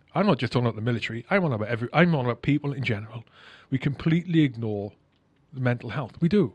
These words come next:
We don't. We pay it complete lip service. We don't, don't pay any attention to it for whatever reason, right? But the reality is that what we are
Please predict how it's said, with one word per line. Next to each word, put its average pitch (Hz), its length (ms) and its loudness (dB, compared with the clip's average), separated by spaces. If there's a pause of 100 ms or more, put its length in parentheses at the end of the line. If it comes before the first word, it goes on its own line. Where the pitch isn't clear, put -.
We 165 80 0
don't. 160 160 2
We 151 60 -6
pay 180 100 6
it 156 100 2
complete 196 300 0
lip 180 140 -2
service. 104 260 -6
We 139 60 -2
don't, 165 240 2
don't 165 100 0
pay 160 80 2
any 180 160 4
attention 156 380 -4
to 98 120 -12
it - 120 -14
for 185 100 0
whatever 180 320 0
reason, 131 360 -2 (100)
right? 135 120 -8 (380)
But 165 140 6
the 160 60 6
reality 180 460 8
is 104 360 -4 (380)
that 139 200 2 (140)
what 175 240 0
we 190 160 4
are 156 320 4